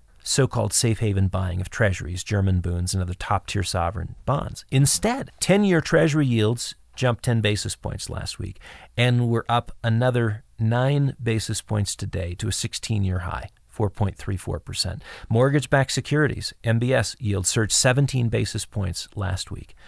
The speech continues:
Mortgage-backed security yields rose an additional nine basis points today, six point two three percent, the high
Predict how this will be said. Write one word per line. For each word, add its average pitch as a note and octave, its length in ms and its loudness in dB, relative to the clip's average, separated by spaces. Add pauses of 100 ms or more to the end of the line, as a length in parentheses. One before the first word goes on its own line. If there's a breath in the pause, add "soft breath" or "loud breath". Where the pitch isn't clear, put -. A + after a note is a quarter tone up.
(180 loud breath)
Mortgage-backed A2 560 2
security A2 400 0
yields G2+ 420 0 (720 soft breath)
rose B2 480 6
an C3+ 100 6
additional A2+ 500 2
nine B2+ 400 4
basis G2+ 360 0
points G2 340 -4
today, - 480 -2 (420 soft breath)
six - 540 -2 (160)
point A2+ 340 -2
two A2+ 200 -4
three G#2 260 -4
percent, F#2+ 520 -6
the F#2+ 80 0
high A2+ 500 2